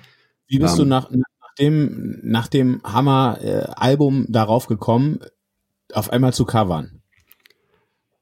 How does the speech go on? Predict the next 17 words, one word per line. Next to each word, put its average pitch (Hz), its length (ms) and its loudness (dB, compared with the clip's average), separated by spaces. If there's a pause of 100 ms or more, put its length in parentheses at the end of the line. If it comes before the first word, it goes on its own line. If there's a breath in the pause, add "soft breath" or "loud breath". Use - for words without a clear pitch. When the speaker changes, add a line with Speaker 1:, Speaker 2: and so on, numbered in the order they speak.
(320)
Speaker 2:
Also, 123 540 0
ähm, 117 680 2 (960)
das - 420 -6
Album 170 680 0
war 151 180 0
was, 147 200 -2
was 123 180 -4
mir 131 160 2
total 123 240 -2
lange 135 180 2
unter 120 160 0
den 107 200 2
Nägeln 110 240 4
gebrannt 95 380 -2
hat 82 160 -8
irgendwie 82 360 -4
so. 73 200 -6